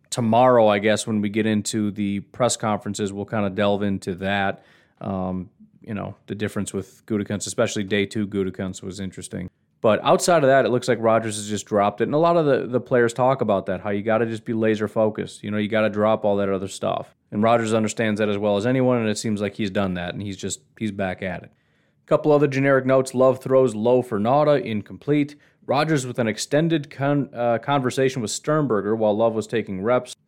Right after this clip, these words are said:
See, that's, okay. This is another thing. There's always at least two people on a play. Sometimes there's multiple people. So these notes kinda get mixed up. There's a note for Jay Sternberger. He messed up. Jace looked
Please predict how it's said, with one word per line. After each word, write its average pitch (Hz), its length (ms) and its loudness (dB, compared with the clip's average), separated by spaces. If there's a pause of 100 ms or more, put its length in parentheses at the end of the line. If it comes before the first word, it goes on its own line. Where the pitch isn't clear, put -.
(180)
See, - 160 -6
that's, 113 300 -2
okay. 92 360 -4 (160)
This 147 120 -2
is 147 40 2
another 156 320 6
thing. 107 380 0
There's 127 160 4
always 170 320 6
at 123 80 4
least 135 240 0
two 139 120 -2
people 120 360 -2
on 104 120 2
a 95 60 -2
play. - 280 -8
Sometimes 110 400 -2
there's 101 100 -2
multiple 104 320 -4
people. 104 480 -6 (220)
So - 140 -6
these 131 200 4
notes 139 240 4
kinda 123 220 0
get 110 140 0
mixed 107 300 -2
up. - 160 2
There's 110 160 -2
a 120 80 -2
note 139 240 4
for 127 60 -6
Jay 120 200 0
Sternberger. 107 520 -2
He 113 140 -4
messed 92 300 -6
up. - 160 -12
Jace 123 320 -2
looked 110 300 -4